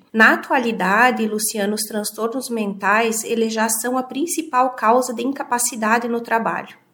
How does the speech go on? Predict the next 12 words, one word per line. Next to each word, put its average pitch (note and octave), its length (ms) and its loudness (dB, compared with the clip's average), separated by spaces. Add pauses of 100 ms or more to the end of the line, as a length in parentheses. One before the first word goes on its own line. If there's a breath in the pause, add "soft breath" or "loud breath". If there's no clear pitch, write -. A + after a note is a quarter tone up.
(120)
né? G3+ 300 -10 (560 loud breath)
E G#3 320 -2
segundo B3+ 500 4
a A#3+ 140 8
Organização A3 760 2
Mundial A3+ 420 2
de G#3+ 160 -4
Saúde, G#3+ 460 -2
nos A3 220 -2
próximos A3 560 0
vinte C4+ 520 -2
anos, G#3+ 540 -2